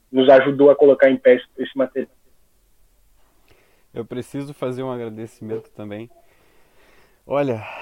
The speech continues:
Speaker 2: é, esse vídeo da, do Armor aí deu uma corrida e,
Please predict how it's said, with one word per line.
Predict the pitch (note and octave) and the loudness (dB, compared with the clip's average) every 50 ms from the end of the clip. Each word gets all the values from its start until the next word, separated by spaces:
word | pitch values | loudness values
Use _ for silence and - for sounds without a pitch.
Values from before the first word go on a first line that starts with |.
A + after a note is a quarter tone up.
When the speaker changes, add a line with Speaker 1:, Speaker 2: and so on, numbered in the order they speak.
| - - - - - - - - - _ - - _ _ _ _ | -20 -20 -20 -20 -20 -20 -20 -20 -20 _ -20 -20 _ _ _ _
Speaker 2:
é, | - A#2+ B2 A#2+ A#2+ A#2 A2+ - | -10 -8 -8 -6 -6 -6 -6 -6
esse | - C3+ C3+ - - C#3 C3 | -8 -8 -10 -8 -10 -12 -12
vídeo | A#2 A2 B2+ C#3+ D3 B2+ C3 C3 | -10 -8 -8 -8 -8 -8 -10 -10
da, | A#2+ A#2 A2+ A2+ A2 G#2+ G#2+ G#2+ G#2 G2 G2 F#2+ F#2+ F#2+ F#2 F#2 F#2 F#2+ | -8 -6 -6 -6 -6 -6 -8 -8 -8 -8 -10 -12 -12 -14 -14 -14 -16 -16
do | G2 F#2+ G2+ G2+ G#2 | -14 -10 -8 -6 -4
Armor | A2+ B2 C3 B2+ A#2+ G#2+ G2+ G2 | -2 -2 -2 -2 -4 -6 -8 -10
aí | G2 F#2+ G2+ G#2+ A2 G#2+ A2 _ _ _ _ _ _ _ _ _ _ _ _ _ _ _ _ _ _ _ _ _ _ | -10 -10 -10 -12 -14 -16 -18 _ _ _ _ _ _ _ _ _ _ _ _ _ _ _ _ _ _ _ _ _ _
deu | _ - G#2+ G2+ B2 C3+ C#3+ C#3+ | _ -20 -14 -10 -8 -6 -6 -6
uma | C3+ C3+ C3 B2+ | -8 -10 -10 -12
corrida | - - C3 A#2+ A2+ G#2+ A2+ A#2+ B2+ B2+ B2 C3 C3 C3 - - _ _ _ _ _ _ _ _ _ | -12 -12 -12 -10 -10 -10 -10 -12 -12 -12 -12 -14 -14 -14 -18 -20 _ _ _ _ _ _ _ _ _
e, | - G#2+ A#2 A#2 A2+ A2+ A#2 A2+ A2+ A2+ A2+ A2 G#2+ G2+ - | -16 -12 -12 -10 -8 -8 -8 -8 -8 -8 -8 -10 -10 -12 -14